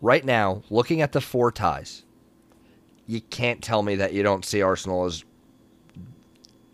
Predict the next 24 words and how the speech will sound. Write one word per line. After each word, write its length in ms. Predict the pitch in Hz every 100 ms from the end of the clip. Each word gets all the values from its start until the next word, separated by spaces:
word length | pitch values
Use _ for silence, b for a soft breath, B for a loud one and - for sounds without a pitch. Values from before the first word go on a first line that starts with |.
| _ - - _ _ -
the 80 |
top 340 | 107 - 110 -
team 440 | 120 110 92 85 - b b b b b
to, 480 | - 104 95 92 87
uh, 240 | 92 92 85
take 280 | - 98
the 80 | 92
Europa 380 | 92 90 85 85
League 180 | 73 73
this 140 | 69
season, 380 | - 80 76 76 b b b
just 180 | - 110
because 540 | 110 - 104 92 87 - _ _ _ _ -
that, 300 | 107 95 - _ _
that 280 | 101 101 - _ _ _
two-goal 440 | - 117 104 110 101
cushion 320 | 110 101 107
they 120 | 110
have 200 | 104 101
over 160 | 104 107
Napoli. 440 | 90 87 90 92 b b b
And 120 | 127
I'm, 240 | 123 151 -
I, 200 | 135 147